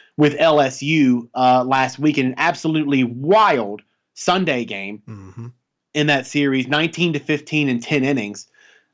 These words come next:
Speaker 1: I believe. Uh, but this, this Ole Miss thing in S E C play, it has been a roller coaster to end all roller coasters. And it's currently at an apex. We just don't know how long that apex is gonna last. And for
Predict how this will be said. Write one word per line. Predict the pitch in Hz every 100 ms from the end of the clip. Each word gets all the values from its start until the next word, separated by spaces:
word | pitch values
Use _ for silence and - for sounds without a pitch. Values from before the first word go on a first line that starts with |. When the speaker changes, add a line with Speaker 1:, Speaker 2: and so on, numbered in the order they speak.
| -
Speaker 1:
I | 123 123
believe. | 113 107 101 104 _ -
Uh, | 131 131 139
but | 156
this, | 180 226 -
this | 165 226 233
Ole | 233 226
Miss | 196 214 233
thing | - 175 156 147
in | 143
S | 180 -
E | 175
C | - 165
play, | - 165 208 185
it | 214
has | 208 180
been | 131 147 143 139 135 - - _ _ _ -
a | 151 147
roller | 135 147 214 226 214
coaster | - 196 190 190 190
to | 180 170 151
end | 156 190 180
all | 160 160 139
roller | 147 190 156 131
coasters. | 123 113 - 120 120 127
And | 123 135
it's | 139
currently | - 185 254 220 180 170 170 - - -
at | 170 170
an | 160
apex. | 165 220 226 143 147 -
We | 165
just | 175 -
don't | 175
know | 170 160
how | 160
long | 160 160
that | 143 139
apex | 147 151 151 135
is | 135
gonna | 123 123
last. | 120 139 131 110 -
And | 123 120
for | 120 117